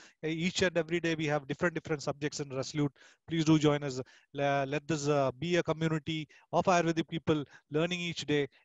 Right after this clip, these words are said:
and, uh, improving our science. So do come tomorrow. I have to, uh, thank my team, Doctor Shabana Balshyam, Doctor Rahul J, Doctor Veena B Raghunathan, Doctor Anisha Ashraf, Doctor Rajashree T R, Doctor Pooja N,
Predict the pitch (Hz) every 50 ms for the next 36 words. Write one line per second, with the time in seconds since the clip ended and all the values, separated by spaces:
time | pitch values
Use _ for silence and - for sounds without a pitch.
0 | _ - 147 147 147 143 143 143 131 127 147 143 151 143 151 151 147 147 143 139
1 | - _ - _ _ - 139 143 139 - - 156 147 135 123 120 - - - -
2 | _ _ _ _ _ _ - _ - - 165 165 165 165 - _ _ _ _ _
3 | _ _ _ _ _ _ _ _ _ - _ - 151 160 175 - 170 160 - 180
4 | 165 156 160 170 214 277 - - _ - 151 147 147 143 160 151 156 147 - -
5 | _ - 180 160 151 151 147 - 165 165 170 170 170 170 165 151 _ 175 185 220
6 | 247 233 180 151 139 - - 139 - 165 151 165 170 170 170 165 165 160 151 -
7 | 175 160 156 147 143 - - - 139 143 160 165 139 175 175 147 151 160 156 -
8 | - - - _ - 147 135 - 151 143 165 165 165 165 156 147 165 160 151 160
9 | 156 151 147 147 147 143 139 135 - - 139 131 139 151 165 170 151 160 165 147
10 | 143 151 139 - 156 147 - - - - - - _ 139 135 - - 139 147 160
11 | 170 165 165 - - 180 160 - 160 151 147 143 139 139 - 151 - - 170 170
12 | 170 165 165 156 156 156 151 147